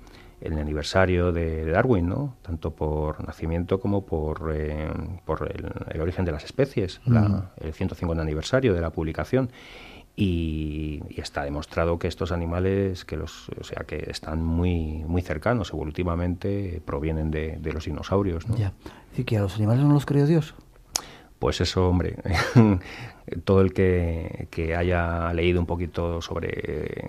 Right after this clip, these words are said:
Speaker 1: biología y tal, pues es algo que es totalmente evidente, ¿no? Y bueno, incluso, pues, en España tenemos biólogos evolutivos, mm, muy,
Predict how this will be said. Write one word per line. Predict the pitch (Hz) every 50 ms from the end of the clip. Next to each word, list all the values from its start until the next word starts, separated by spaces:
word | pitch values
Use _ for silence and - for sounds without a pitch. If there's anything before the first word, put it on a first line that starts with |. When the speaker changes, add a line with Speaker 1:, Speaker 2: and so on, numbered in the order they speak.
| - - -
Speaker 1:
biología | 90 - 127 - - - - 107 104 92 90 90 92 90 90 90 90 92 90 92 92 90
y | 87 82
tal, | - - 82 82 85 80
pues | - - - - -
es | 87 - -
algo | 82 80 80 78 80 80 80
que | - - - - - - - - - - -
es | - -
totalmente | - 80 71 - 73 71 71 71 71 - - 80 76 78 78 80 80 - -
evidente, | 85 80 78 76 80 87 92 92 87 - 85 80
¿no? | 80 80 85 90 92
Y | 87 85 85 87
bueno, | 82 82 80 92 98 101
incluso, | - - 80 - - -
pues, | - - - - - - - - - -
en | - 85 82
España | 80 - - 87 87 90 87
tenemos | 85 82 82 82 80 80 78 78 82 80 - - - - - - - - - -
biólogos | - 78 80 78 78 78 80 82 -
evolutivos, | 78 78 78 78 - 78 78 78 78 78 - - -
mm, | - - 50 - - - - - - - -
muy, | 87 90 90 87 82 78 80 80 80 78 76 78 76 80 80 - -